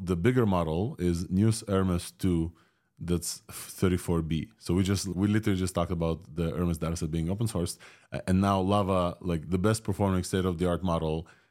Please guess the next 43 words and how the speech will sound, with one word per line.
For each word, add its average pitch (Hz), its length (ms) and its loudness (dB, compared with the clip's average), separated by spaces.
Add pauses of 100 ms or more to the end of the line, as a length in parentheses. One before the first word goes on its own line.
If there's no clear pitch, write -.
(140)
its 90 200 0
brain 107 480 4
now 82 420 0
is, 82 540 0 (580)
uh, 78 280 0
a 80 80 -2
News 98 260 4
fine-tuned 87 720 0
Yi, 87 580 2 (220)
uh, 76 140 -6
brain. 78 420 -2 (200)
Is, 73 200 -8
that's, 104 280 0 (440)
I 98 80 2
think 104 200 0
that's 95 160 0
super 90 200 -2
cool, 131 160 2
and 101 80 2
I 92 40 0
think 98 200 2
that's 92 260 0 (160)
at 92 140 -4
least 131 200 2
part 101 200 2
of 95 100 -2
the 90 80 0
reason 87 300 2
why 80 160 -2
it's 80 100 -4
state 85 200 -2
of 82 120 -2
the 80 80 -2
art 92 140 0
right 104 160 -2
now, 120 180 0 (400)
because 87 260 0
just, 87 140 0
like, 82 160 0
the 82 80 0
textual 90 320 0
brain 95 240 2
updated. 101 460 0